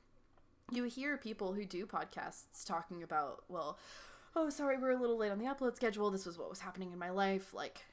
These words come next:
and they acknowledge them then. But I feel like so far we've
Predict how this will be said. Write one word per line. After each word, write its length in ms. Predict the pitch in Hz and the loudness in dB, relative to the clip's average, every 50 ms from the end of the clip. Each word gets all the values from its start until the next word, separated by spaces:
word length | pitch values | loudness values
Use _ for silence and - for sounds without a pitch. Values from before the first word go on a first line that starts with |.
| - - - 254 | -20 -16 -8 -4
and 140 | - 226 220 | 0 2 4
they 80 | 196 180 | 4 2
acknowledge 480 | 185 - 196 190 190 185 180 180 - | 2 2 2 4 4 4 2 0 -2
them 300 | - 156 143 147 156 175 - - - - - - - - | -4 -4 -4 -6 -8 -12 -16 -20 -20 -20 -20 -18 -6 0
then. 440 | 359 381 294 190 170 165 170 165 180 - - - - - - | 2 4 4 4 2 0 -4 -8 -12 -14 -20 -20 -20 -10 -4
But 140 | - 185 180 | -2 0 0
I 60 | 175 | 0
feel 200 | 185 - 240 240 | -2 -2 -4 -2
like 220 | 226 196 196 - - - | -2 -2 -4 -6 -10 -12
so 240 | - - 190 185 185 | -6 -2 -2 -2 0
far 260 | 190 - 180 160 156 | 0 2 0 0 0
we've 220 | 156 151 147 - | -2 -8 -12 -12